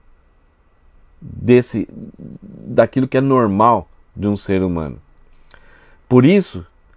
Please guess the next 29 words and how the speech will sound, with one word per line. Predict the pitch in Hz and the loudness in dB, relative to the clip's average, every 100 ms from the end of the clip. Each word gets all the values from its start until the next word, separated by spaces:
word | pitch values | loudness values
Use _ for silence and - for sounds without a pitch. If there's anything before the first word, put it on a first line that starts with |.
| _ _ _ _ - | _ _ _ _ 0
quando | 127 135 123 104 | 2 4 2 0
nós | 123 120 117 | 2 2 2
vamos | 123 120 | 0 2
ver | 120 | 2
as | 127 113 | 4 2
diferenças | 95 131 - 120 110 135 127 104 | 0 -2 2 2 2 2 0 -2
entre | 104 95 98 | -2 -2 -2
os | 98 95 | 0 -2
escritos | 92 - 117 104 98 | -6 -4 -4 -2 -6
de | 85 | -8
Paulo, | - 90 90 101 131 170 _ _ _ _ - | -2 2 4 2 -2 -6 _ _ _ _ -4
os | 110 | 0
escritos | 110 95 120 113 107 95 | 0 0 0 0 0 -2
de, | 87 92 85 80 _ _ _ - | 0 0 -2 -6 _ _ _ -10
eh, | 95 92 90 85 85 82 85 85 | -4 -2 -2 -2 -4 -6 -6 -2
Lucas, | 87 120 139 160 160 | 2 2 4 2 4
os | 117 101 | 2 -2
escritos | 95 113 104 95 87 | -2 -2 -2 -2 -4
de | 92 | -4
João, | 82 87 87 107 147 165 - _ _ _ _ _ | -2 0 2 2 0 -4 -14 _ _ _ _ _
cada | - 185 160 165 | 0 2 2 2
um | 180 196 | 2 0
tem | - 185 180 170 | 0 0 -2 -2
a | 147 | -6
sua | - 165 | -2 -4
personalidade, | - 165 156 151 147 147 117 120 139 113 | -2 -4 -2 -4 -2 -2 0 0 0 -2
a | |
sua | 110 139 135 | -2 -2 -2
cultura, | - 127 - 123 139 123 85 | -2 -4 -2 2 4 4 0